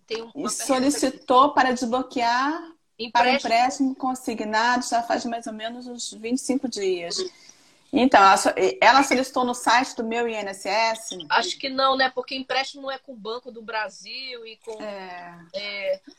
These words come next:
Speaker 1: mas o Simão tá perguntando, Wellington, eu acho que empréstimo consignado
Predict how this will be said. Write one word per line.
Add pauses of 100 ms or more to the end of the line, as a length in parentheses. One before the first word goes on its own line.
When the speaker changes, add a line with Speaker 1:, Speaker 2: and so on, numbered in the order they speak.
Speaker 1:
mas
o
Simão
tá
perguntando,
Wellington,
eu
acho
que
empréstimo
consignado